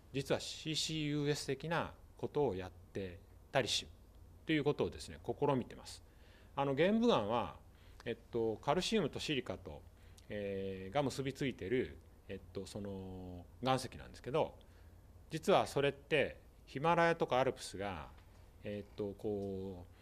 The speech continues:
う、隆起して出来上がってきた時に、大気に触れて、実は隆起する時に少しこう砕けていってる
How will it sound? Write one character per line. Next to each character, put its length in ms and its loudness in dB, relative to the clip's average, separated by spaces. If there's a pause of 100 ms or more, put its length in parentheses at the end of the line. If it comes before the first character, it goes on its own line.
(1300)
う、 20 -16
隆 320 6
起 100 0
し 80 2
て 120 2
出 100 2
来 140 0
上 80 6
が 80 4
っ 60 0
て 100 -16
き 80 -18
た 100 -4
時 240 -12
に、 300 -8 (840)
大 280 10
気 160 -4
に 80 -2
触 160 -4
れ 100 0
て、 360 -2 (320)
実 200 0
は 60 6
隆 220 4
起 60 -2
す 120 0
る 60 -6
時 160 -4
に 120 -4 (640)
少 320 0
し 100 0
こ 220 -2
う 20 -16
砕 200 6
け 120 -4
て 120 -14
い 20 -14
っ 40 -18
て 220 -20
る 120 -20